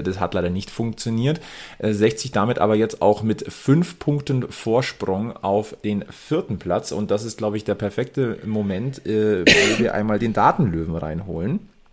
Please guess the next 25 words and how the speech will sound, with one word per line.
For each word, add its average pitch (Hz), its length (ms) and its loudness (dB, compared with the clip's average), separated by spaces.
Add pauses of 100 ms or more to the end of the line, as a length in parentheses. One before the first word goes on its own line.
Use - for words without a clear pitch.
(760)
Ähm, 92 540 -2
denn 117 440 0
wir 131 220 2
wollen 113 220 2
natürlich 120 460 -4
auch 107 320 0 (540)
nach, 101 360 4 (100)
äh, 85 120 2
ganz 101 280 2
viel 143 180 2
Rückschau 127 520 2
wollen 117 300 0
wir 131 80 0
natürlich 110 500 -6
auch, 104 360 -4
äh, - 260 -6
gleich - 340 -6
nochmal 107 300 -4
ein 104 100 -4
bisschen 107 240 -4
nach 104 120 -2
vorne 143 260 4
gucken. 107 400 -4
Und, 98 420 -6
äh, 95 360 -4